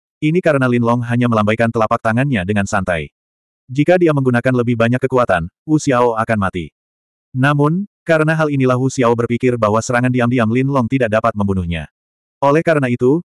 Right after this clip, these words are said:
dia tidak terlalu memikirkan Lin Long. "Ini belum berakhir. Aku akan membawamu kembali ke sekte dan memberitahu Master Sekte tentang serangan diam-diammu. Aku akan meminta sekte mengurungmu di ruang bawah tanah sehingga kamu tidak akan pernah melihatnya.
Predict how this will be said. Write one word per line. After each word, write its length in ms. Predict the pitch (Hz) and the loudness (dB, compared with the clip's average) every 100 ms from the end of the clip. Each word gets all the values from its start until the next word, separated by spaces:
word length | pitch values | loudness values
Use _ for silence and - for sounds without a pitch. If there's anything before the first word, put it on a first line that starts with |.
| 147 | -2
dia 160 | 143 | 0
tidak 240 | 143 135 127 | 0 0 0
terlalu 240 | 117 127 | 0 0
memikirkan 480 | 120 117 147 139 110 | 0 -2 -2 -2 -2
Lin 160 | 98 | -2
Long. 240 | 98 87 76 - _ _ _ _ | -2 -4 -6 -14 _ _ _ _
"Ini 320 | - 156 170 160 | -2 0 2 2
belum 160 | 143 | 2
berakhir. 480 | 123 120 104 92 78 _ 147 | 2 -2 -2 -6 -8 _ -4
Aku 240 | 147 190 | 2 2
akan 240 | 160 156 | 2 0
membawamu 320 | 135 120 123 139 | 2 2 2 0
kembali 320 | 117 113 123 | 0 0 0
ke 80 | - | -4
sekte 320 | 123 - 123 | -4 0 0
dan 160 | 110 | 2
memberitahu 400 | 110 113 120 127 | 0 0 0 0
Master 320 | 127 123 131 - | 0 0 -2 -2
Sekte 320 | 135 127 101 | -2 -2 0
tentang 320 | 127 117 107 | 0 0 -2
serangan 400 | - 131 139 113 | -2 -2 0 0
diam-diammu. 560 | 110 107 98 90 80 73 _ _ _ _ - | 0 0 0 -2 -6 -10 _ _ _ _ -2
Aku 240 | 147 190 | 2 2
akan 240 | 170 156 135 | 2 2 0
meminta 240 | 127 139 | 0 0
sekte 320 | 139 135 139 | 0 0 0
mengurungmu 400 | 131 117 113 120 | 2 0 2 0
di 80 | 120 | 2
ruang 240 | 127 135 | 2 2
bawah 240 | 120 107 107 | 2 2 2
tanah 240 | 123 127 | 0 -2
sehingga 320 | - 127 117 | -2 -2 -2
kamu 160 | 127 127 | 0 -2
tidak 320 | 131 127 117 | 0 -2 -2
akan 160 | 120 120 | -2 -2
pernah 280 | 131 139 104 | -2 -2 -2
melihatnya. 480 | 101 92 87 80 | -2 -4 -6 -8